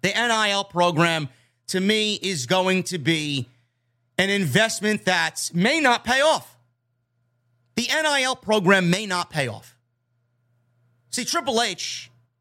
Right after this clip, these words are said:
he had it right the first time. We're gonna go and do what we need to do and go grab the lifeblood of this business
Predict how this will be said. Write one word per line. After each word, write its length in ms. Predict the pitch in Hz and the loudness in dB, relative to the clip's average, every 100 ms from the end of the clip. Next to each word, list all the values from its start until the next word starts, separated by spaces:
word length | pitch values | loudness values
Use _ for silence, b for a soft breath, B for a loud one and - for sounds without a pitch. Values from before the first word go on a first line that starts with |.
| _ | _
he 80 | 277 | -4
had 160 | 285 233 | -2 -2
it 100 | 196 | 0
right 200 | 214 202 | 0 0
the 60 | |
first 280 | 175 254 233 | 2 2 2
time. 160 | 117 98 _ _ _ _ _ _ _ _ _ _ - | -6 -12 _ _ _ _ _ _ _ _ _ _ 0
We're 120 | 302 | 2
gonna 180 | 339 233 | 2 2
go 500 | 240 220 196 185 165 | 4 2 0 -4 -4
and 220 | 208 202 | -4 -2
do 340 | 156 214 165 151 | -2 -2 -2 -4
what 320 | 170 196 180 | 0 0 0
we 480 | 175 160 143 123 110 _ _ | -2 -2 -4 -6 -10 _ _
need 300 | 208 320 339 | 2 2 0
to 80 | 185 | -6
do 400 | 151 139 113 127 - _ _ - | -4 -4 -4 -8 -12 _ _ -4
and 200 | 185 190 | -4 2
go 220 | 233 311 | 2 2
grab 420 | 247 226 247 214 | 2 4 4 4
the 120 | 151 175 | 0 0
lifeblood 840 | 165 214 294 - - 196 220 202 - | 2 2 2 -6 -4 0 0 0 -2
of 220 | 208 160 | -2 -4
this 200 | 196 127 | -6 -2
business 880 | 123 233 131 123 101 - - - | 2 2 0 -6 -6 -6 -6 -10